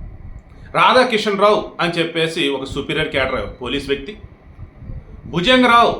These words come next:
అని చెప్పేసి ఒక అడిషనల్ ఎస్పీ క్యారెక్టర్ పర్సన్, వీళ్ళంతా కలగలిపి చేసిన ఫోన్ ట్యాపింగ్‌లో దీని అమ్మ జీవితం అనబడే దారుణమైన విషయాలు బయటకు వస్తాం. ఎంతగా అంటే కేసీఆర్ ముఖ్యమంత్రిగా ఉన్నప్పుడు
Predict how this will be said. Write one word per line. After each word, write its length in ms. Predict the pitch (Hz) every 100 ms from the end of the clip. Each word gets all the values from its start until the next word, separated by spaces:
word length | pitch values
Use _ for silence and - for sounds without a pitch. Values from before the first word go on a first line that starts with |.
| - -
అని 120 | 175 190
చెప్పేసి 260 | 185 180 151
ఒక 80 | 131
అడిషనల్ 300 | 127 165 151
ఎస్పీ 180 | - 143
క్యారెక్టర్ 400 | 135 131 131 156 143 - - 139
పర్సన్, 320 | 135 196 202 - - - - - - -
వీళ్ళంతా 400 | 233 226 220 240 -
కలగలిపి 400 | 214 214 214 214
చేసిన 160 | - 165 -
ఫోన్ 200 | 170 220 208
ట్యాపింగ్‌లో 440 | 180 180 185 170 147 151 - - -
దీని 160 | 147 135
అమ్మ 220 | 127 190 202 - -
జీవితం 340 | 175 233 226
అనబడే 380 | 190 175 175 175 147 147 - - - -
దారుణమైన 400 | 107 170 214 202
విషయాలు 220 | 165 202 139
బయటకు 200 | 139 135
వస్తాం. 260 | - 147 - - - - - _ _ _ - - - - 120
ఎంతగా 260 | 139 208 156
అంటే 200 | 110 180 - - - - - - - - - - - -
కేసీఆర్ 400 | 175 226 233 208
ముఖ్యమంత్రిగా 480 | 170 190 190 175 185 165
ఉన్నప్పుడు 380 | 139 120 135